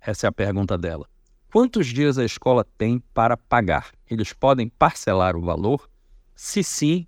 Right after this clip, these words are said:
em até quantas vezes? Dileta colega, não é comum que, ah, demore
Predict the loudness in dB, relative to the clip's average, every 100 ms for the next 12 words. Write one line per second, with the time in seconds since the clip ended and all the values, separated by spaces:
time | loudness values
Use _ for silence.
0 | _ 0 0 0 0 0 -2 -4 -2 -2
1 | -4 -6 -8 -12 -20 _ _ _ _ _
2 | _ _ -4 2 4 4 2 4 4 4
3 | 2 0 0 0 -2 _ -2 0 0 -2
4 | -8 _ _ _ _ _ -6 0 0 0
5 | -4 _ _ -6 -2 0 0 0 -2 -2
6 | -4 -8 -14 _ _ _ _ _ _ _
7 | 2 2 4 2 0